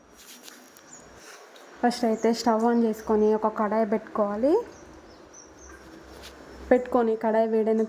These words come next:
తర్వాత ఒక బౌల్ నిండా ధనియాలు పోసుకోవాలి. పోసుకొని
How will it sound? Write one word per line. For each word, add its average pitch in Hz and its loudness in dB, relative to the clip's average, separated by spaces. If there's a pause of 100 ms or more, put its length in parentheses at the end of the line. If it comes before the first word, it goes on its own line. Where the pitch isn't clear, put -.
తర్వాత 208 -2 (680)
ఒక 214 -4 (280)
బౌల్ 214 2
నిండా 214 0 (120)
ధనియాలు 202 2
పోసుకోవాలి. 202 -2 (2000)
పోసుకొని 233 2